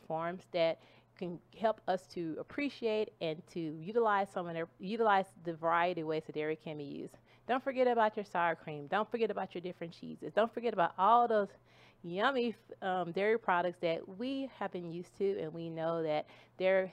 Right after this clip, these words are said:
have nutritional benefits that will make sure that we and our children are getting the nutrition that we need. If you want to know, um, and grab more information about anything when it comes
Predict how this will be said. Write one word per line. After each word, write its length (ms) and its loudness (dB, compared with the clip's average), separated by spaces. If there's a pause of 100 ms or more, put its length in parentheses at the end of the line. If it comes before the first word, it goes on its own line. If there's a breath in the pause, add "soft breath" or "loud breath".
have 300 -2
nutritional 440 -4
benefits 540 -4
that 180 0
will 140 -4
make 200 -2
sure 200 -6
that 180 -4
we 320 -4
and 100 -8
our 100 -8
children 360 -8
are 120 -8
getting 340 -6
the 120 -8 (200)
nutrition 440 -8
that 160 -2
we 120 -6
need. 280 -6 (460 loud breath)
If 100 -12
you 160 -4
want 380 0
to 80 -2
know, 420 2 (340 soft breath)
um, 160 -2
and 120 -6
grab 460 4
more 100 -4
information 520 -4
about 300 -2 (120)
anything 400 2
when 100 0
it 100 -6
comes 240 -6